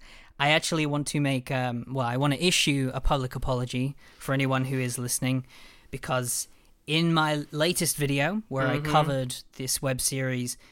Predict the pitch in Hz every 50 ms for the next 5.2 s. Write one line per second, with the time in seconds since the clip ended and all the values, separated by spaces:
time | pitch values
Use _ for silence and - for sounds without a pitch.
0 | _ _ - - 127 123 - - 123 - 131 120 123 - 160 147 - - - 147
1 | 139 135 131 143 143 143 139 139 139 143 147 151 160 175 190 196 175 160 170 160
2 | 156 156 147 139 127 - - - _ _ _ _ _ _ _ _ _ _ _ -
3 | - _ _ _ - 175 190 - - - - 190 175 156 131 190 185 165 170 165
4 | 143 151 156 156 156 156 151 147 143 143 143 147 175 196 208 214 175 185 175 165
5 | 151 143 - -